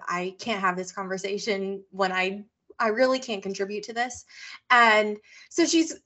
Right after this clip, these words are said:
she's trying to brush him off and is, you know, she's like, quote, "Vodka has stolen my memory." And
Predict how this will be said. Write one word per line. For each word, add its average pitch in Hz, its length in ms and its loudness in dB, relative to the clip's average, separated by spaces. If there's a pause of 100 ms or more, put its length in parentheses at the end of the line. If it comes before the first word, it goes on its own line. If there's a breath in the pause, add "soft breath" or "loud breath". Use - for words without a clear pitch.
(300)
she's 311 260 0
trying 294 360 6
to 440 60 4
brush 208 260 2
him 202 140 0
off 202 480 6
and 202 240 -2
is, 190 280 -4
you 208 180 -4
know, 185 320 -2
she's - 180 -14
like, - 200 -12
quote, 196 360 2
"Vodka 214 380 2
has 214 240 -4
stolen 202 480 2
my 185 140 0
memory." 185 640 -4 (360 loud breath)
And 220 480 6